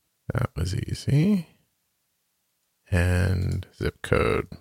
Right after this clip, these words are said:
You can also answer, "My child does not live in the U S or a U S territory." Let's see. Has your child been diagnosed with type one diabetes? Why, yes, she has been. Is your child currently using insulin? Yes. I'm finished.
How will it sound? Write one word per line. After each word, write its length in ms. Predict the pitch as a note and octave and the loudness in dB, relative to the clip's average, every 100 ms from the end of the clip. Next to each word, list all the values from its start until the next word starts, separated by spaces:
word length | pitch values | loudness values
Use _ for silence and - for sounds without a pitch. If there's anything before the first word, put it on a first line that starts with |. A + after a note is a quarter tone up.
| _ _ _ _ _ _ | _ _ _ _ _ _
You 80 | - | -2
can 120 | - | 4
also 360 | E2 E2 - E2 | 6 6 8 8
answer, 420 | D2+ E2+ - D#2+ | 8 6 6 6
"My 160 | D#2+ D#2+ | 8 6
child 320 | - D#2+ D#2+ | 8 6 8
does 140 | D#2+ | 6
not 200 | E2+ D#2 | 6 4
live 180 | E2+ E2+ | 4 4
in 80 | D#2+ | 4
the 100 | D#2 | 6
U 160 | E2 E2+ | 6 6
S 200 | - - | 4 0
or 380 | F2 G2 G2+ G#2+ | 2 4 6 4
a 60 | A2 | 2
U 180 | F#2+ F#2+ | 4 4
S 140 | G#2 | 2
territory." 540 | - - - - - - | 0 -2 0 -2 -2 -8
Let's 200 | - - | -12 -12
see. 240 | - - - - _ _ _ _ _ _ _ - | -10 -8 -8 -12 _ _ _ _ _ _ _ 0
Has 120 | F2+ | 4
your 80 | F2+ | 4
child 280 | - F2+ A2 | 6 6 8
been 120 | G2+ | 8
diagnosed 420 | D2+ D2+ D2 - | 8 6 6 4
with 100 | D#2+ | 4
type 180 | E2 D2+ | 4 6
one 140 | E2 | 6
diabetes? 440 | D2+ D#2 G#2+ - - _ - | 6 6 6 4 -4 _ -10
Why, 300 | - - G1+ | -2 0 2
yes, 220 | - - | 2 0
she 140 | - - | 2 4
has 240 | G2+ B2 | 6 4
been. 220 | - - - _ _ _ _ _ _ _ _ _ _ _ _ - | 0 -8 -12 _ _ _ _ _ _ _ _ _ _ _ _ 0
Is 180 | F#2+ | 4
your 180 | F2+ E2 - | 8 6 4
child 340 | - E2 D#2+ F2+ | 4 6 6 4
currently 340 | E2+ C#2+ D2 | 2 4 4
using 240 | D2+ F2 G#2+ | 4 6 4
insulin? 480 | C3+ - - - - _ - | 4 0 -6 -6 -16 _ -4
Yes. 580 | A#2+ C#3+ - - - - _ _ _ _ _ _ _ _ _ - | 2 2 2 -2 -14 -16 _ _ _ _ _ _ _ _ _ 0
I'm 120 | G2+ | 4
finished. 400 | - - - | 8 6 4